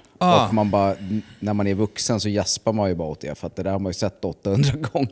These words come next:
Speaker 1: Ja.
Speaker 2: liksom. Och jag var ju likadan. Så jag
Speaker 1: Ja,
Speaker 2: fatt-,
Speaker 1: ja.
Speaker 2: fattar ju var det kommer ifrån. Men
Speaker 1: Och när det är liksom forcerat i det där, jag k-, känner typ så här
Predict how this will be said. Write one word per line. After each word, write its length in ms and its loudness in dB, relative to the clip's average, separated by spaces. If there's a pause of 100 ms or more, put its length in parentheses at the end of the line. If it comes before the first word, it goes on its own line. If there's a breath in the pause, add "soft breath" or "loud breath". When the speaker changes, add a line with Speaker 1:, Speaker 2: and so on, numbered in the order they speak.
Speaker 1:
Ja. 260 4
Speaker 2:
liksom. 220 -6 (320 loud breath)
Och 180 0
jag 100 4
var 100 4
ju 40 6
likadan. 460 2 (320 loud breath)
Så 100 -4
jag 80 2
Speaker 1:
Ja, 60 6
Speaker 2:
fatt-, 240 4
Speaker 1:
ja. 60 -20
Speaker 2:
fattar 300 2
ju 40 8
var 80 8
det 60 8
kommer 320 4
ifrån. 340 -4
Men 280 0
Speaker 1:
Och 80 -10 (220)
när 200 2
det 60 0
är 160 2
liksom 240 2
forcerat 1900 0
i 340 2
det 120 -2
där, 240 0
jag 220 0
k-, 60 -12 (580)
känner 160 0
typ 160 -2
så 100 0
här 220 0